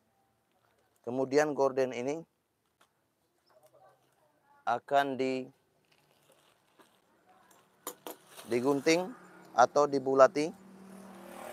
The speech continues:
dibuat bentuk bulat. Ini yang sudah dibuat ya, sudah dibuat, ada bentuknya. Kemudian saya akan melanjutkan gorden bagian ini.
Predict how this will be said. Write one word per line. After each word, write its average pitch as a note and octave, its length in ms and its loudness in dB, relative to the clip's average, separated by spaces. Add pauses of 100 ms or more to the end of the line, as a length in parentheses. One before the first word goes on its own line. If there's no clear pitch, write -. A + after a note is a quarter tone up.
(460)
dibuat B2+ 520 4 (120)
bentuk B2 360 -2
bulat. A#2+ 360 8 (680)
Ini C#3 320 -2
yang C#3 100 -2
sudah C3 320 2
dibuat A#2+ 400 2
ya, A#2+ 160 -2 (640)
sudah A2 240 -4
dibuat, A2 480 -2
ada A2 220 -2
bentuknya. A2 580 -6 (400)
Kemudian B2+ 640 2 (840)
saya - 240 0
akan C3+ 320 2
melanjutkan C3 640 2
gorden A#2+ 500 0
bagian A2 380 -2
ini. F#2 240 -16